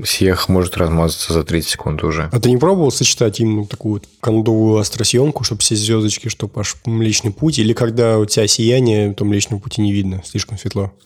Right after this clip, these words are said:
Speaker 1: Не, у меня есть такие кадры, я здесь снимал в Ленобласти, и, в принципе, неплохо видно. Вот, но так, скучно. <laughs>
Speaker 2: Скучно почему?
Speaker 1: Ни-, ничего особо не снял. Ну, надо было что-то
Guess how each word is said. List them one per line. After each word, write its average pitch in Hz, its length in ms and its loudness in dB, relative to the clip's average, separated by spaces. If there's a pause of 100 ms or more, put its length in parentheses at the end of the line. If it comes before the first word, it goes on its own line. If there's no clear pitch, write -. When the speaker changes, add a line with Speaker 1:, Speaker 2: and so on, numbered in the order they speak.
(120)
Speaker 1:
Не, 117 380 2
у 120 60 0
меня 123 200 4
есть 127 160 0
такие 98 200 2
кадры, 107 460 2
я 95 140 4
здесь 90 180 0
снимал 82 420 0
в 80 260 -6
Ленобласти, 87 920 2 (100)
и, 85 300 2
в - 80 -10
принципе, - 420 -2
неплохо 82 440 0
видно. 80 300 -2 (1000)
Вот, 82 340 -2
но 98 320 4
так, 85 320 -4
скучно. - 500 -4 (200)
<laughs> 131 480 2
Speaker 2:
Скучно 113 380 2
почему? 104 380 0 (120)
Speaker 1:
Ни-, 110 160 4
ничего 104 400 2
особо 92 340 0
не 90 460 0
снял. 87 400 0 (600)
Ну, 113 760 4
надо 95 300 2
было 85 240 2
что-то 82 580 -6